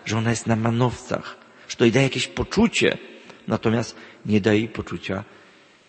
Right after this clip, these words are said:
nie daje jej prawdziwego szczęścia. Podobnie kobieta robiąca karierę bizneswoman kosztem własnego macierzyństwa, kosztem matkowania w szerokim tego słowa znaczeniu, ona może się czuć szczęśliwa.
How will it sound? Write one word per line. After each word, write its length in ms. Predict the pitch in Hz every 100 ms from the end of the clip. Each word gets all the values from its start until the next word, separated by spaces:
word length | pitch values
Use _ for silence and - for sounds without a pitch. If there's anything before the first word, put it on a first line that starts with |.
| _
nie 120 | 107 107
daje 140 | 110
jej 60 | 104
prawdziwego 480 | 104 95 95 95
szczęścia. 540 | 95 - - - - - - _ _ _ _ _
Podobnie 340 | - 165 175 170
kobieta 540 | - 151 160 151 135 - - -
robiąca 400 | 131 160 151 131
karierę 360 | 131 143 147
bizneswoman 920 | 127 147 139 156 131 131 120 120 147 156 - - - - _ _ _ _ _ _ _ _ _ _ _ _ _ _ _ _ _ _
kosztem 520 | - 170 - 175 165 143
własnego 400 | 143 147 156 143
macierzyństwa, 840 | 156 151 131 104 104 - - 117
kosztem 560 | - 135 - 156 135 135
matkowania 640 | 156 - - 151 160 151
w 80 | 139
szerokim 340 | 151 143 147 135
tego 180 | 139
słowa 220 | 135 135 131
znaczeniu, 680 | 135 131 139 131 107 - 208 - - - - -
ona 240 | 165 196
może 240 | 208 214
się 140 | 208 226
czuć 240 | 254 -
szczęśliwa. 580 | - 113 101 110 90